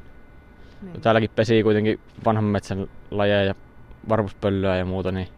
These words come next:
Speaker 2: onhan tää niinku kiehtova, niinku, jos miettii ihan alueenakin valtakunnallisesti, niin ei tämmösiä oo kyllä muualla. Ainakaan tässä mittakaavassa, mitä meillä on Kuopiossa.
Speaker 1: Nyt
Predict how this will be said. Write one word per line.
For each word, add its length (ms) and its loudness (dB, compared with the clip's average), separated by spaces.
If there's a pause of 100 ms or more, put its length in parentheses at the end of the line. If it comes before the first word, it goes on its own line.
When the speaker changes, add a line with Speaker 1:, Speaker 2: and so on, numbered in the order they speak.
(1300)
Speaker 2:
onhan 160 0
tää 120 2
niinku 200 2
kiehtova, 600 2
niinku, 380 -6 (1300)
jos 140 -10
miettii 360 2
ihan 160 4
alueenakin 540 4
valtakunnallisesti, 840 0
niin 140 -4
ei 100 0
tämmösiä 420 0
oo 240 2
kyllä 200 -4
muualla. 480 -6 (1200)
Ainakaan 320 0
tässä 220 0
mittakaavassa, 600 -2
mitä 220 -4
meillä 260 -2
on 100 -6
Kuopiossa. 540 -6 (920)
Speaker 1:
Nyt 120 -8